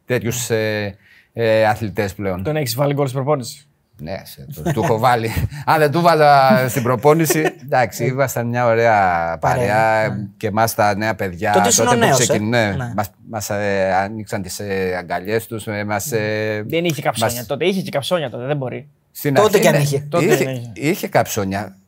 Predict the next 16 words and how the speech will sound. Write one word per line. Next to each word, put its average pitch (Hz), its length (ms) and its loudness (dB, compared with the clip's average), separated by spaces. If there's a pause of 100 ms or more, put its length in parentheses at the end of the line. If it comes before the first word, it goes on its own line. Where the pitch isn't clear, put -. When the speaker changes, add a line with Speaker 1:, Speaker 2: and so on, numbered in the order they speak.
(140)
Speaker 1:
Να 101 140 -4
φανταστείς 101 540 -4
ότι 117 180 -2
εγώ 107 640 0
και 110 300 -2
οι 107 80 -4
πιτσιρικάδες 101 680 -4
που - 80 -8
ήμασταν 101 300 -4
ο 101 40 -6
Μπασινάς, 95 460 -6
ο - 40 -16
Καραγκούνης, 95 560 -6
όταν 117 220 -8
μας 131 180 -6
μιλούσανε 85 640 -10